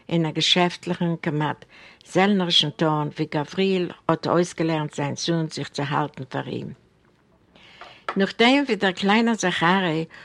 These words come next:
hat schon alles Ding berichtet zu der Befriedigung von seinem Vater, wo der Singel hat umgesehen, im Vaters weichen Schmeichel zu ihm,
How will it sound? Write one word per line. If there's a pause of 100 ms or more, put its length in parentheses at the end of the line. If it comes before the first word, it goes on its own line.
(140)
hat
schon
alles
Ding
berichtet
zu
der
Befriedigung
von
seinem
Vater, (420)
wo
der
Singel
hat
umgesehen, (320)
im
Vaters
weichen
Schmeichel
zu
ihm,